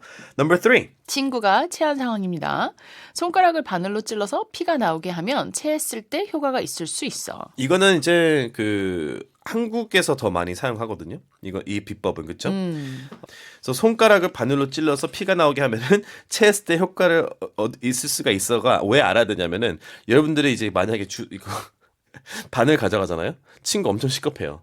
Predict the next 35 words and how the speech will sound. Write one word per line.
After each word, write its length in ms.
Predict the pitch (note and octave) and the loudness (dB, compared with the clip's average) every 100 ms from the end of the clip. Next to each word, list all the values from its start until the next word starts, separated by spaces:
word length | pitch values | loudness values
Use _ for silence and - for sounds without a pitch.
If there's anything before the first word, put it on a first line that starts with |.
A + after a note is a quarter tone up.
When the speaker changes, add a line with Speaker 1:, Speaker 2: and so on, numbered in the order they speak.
| _ A#2 | _ -4
Speaker 1:
"What, 140 | E3+ D3 | 0 4
what 80 | A#3+ | 6
are 40 | |
you 20 | D3+ | 6
doing?" 360 | G#3 C#3+ - _ _ | 6 4 0 _ _
그러면은 240 | - G#2 F2+ - _ | -6 -6 -6 -14 _
"No, 120 | G#3 | 2
no, 100 | A#3 | 4
no, 120 | A#3+ | 4
no, 180 | B3+ G#3+ D3 F3 A#2 | 4 4 2 2 0
no, 160 | A#2+ A2+ | 0 -2
no. 40 | F#2+ | -2
Poking 380 | - F#3 F#3+ F3+ | 0 0 0 -2
your 80 | D#3 | -2
finger 480 | C3+ C#3 F3+ D4+ D4+ | -2 -4 -2 -2 -2
with 200 | C#3 A#2+ | 0 0
a 60 | G2 | 0
needle 360 | F#2+ G2 B3 - _ - | -2 0 -2 -4 _ -12
to 120 | A#2+ | -10
draw 320 | - A2 G#2 | 0 2 2
blood 340 | F2+ G2 F#3 - _ _ _ - | 0 -2 -2 -4 _ _ _ -12
can 220 | - D#4+ | -6 -4
do 100 | D#4+ | -2
the 120 | C#4+ | -4
trick 360 | - C#4+ C4 C3 | -6 -4 -4 -4
when 120 | D3+ | -4
you 80 | D3+ D#3 | -4 -4
have 160 | D3+ | -4
indigest-, 560 | C#3+ C#3 C3+ C#3+ D#3+ - | -2 -2 -2 -6 -8 -4
indigestion." 800 | C3+ C3+ B2 B2 D3+ - D2 D2 _ | 0 2 2 2 -4 -4 -10 -12 _
이렇게 280 | - G#2 - | -14 -10 -8
얘기를 160 | F2+ F2+ | -6 -6
할 60 | F2 | -8
수가 180 | - | -10
있죠. 220 | - - | -16 -16